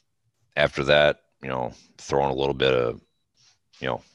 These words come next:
"Why are you doing this today? What happened yesterday? You guys good after yesterday?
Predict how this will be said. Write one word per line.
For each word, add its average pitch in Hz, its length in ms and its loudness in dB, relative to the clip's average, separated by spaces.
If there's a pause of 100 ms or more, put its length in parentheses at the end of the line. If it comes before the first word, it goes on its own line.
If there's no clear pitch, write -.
(220)
"Why 64 160 2
are 71 100 4
you 71 100 0
doing 71 280 -4
this 71 160 -4
today? 69 640 0 (840)
What 69 180 2
happened 67 260 0
yesterday? 67 800 0 (640)
You 65 120 -4
guys 64 160 -2
good 71 220 0
after 69 280 0
yesterday? 64 680 -4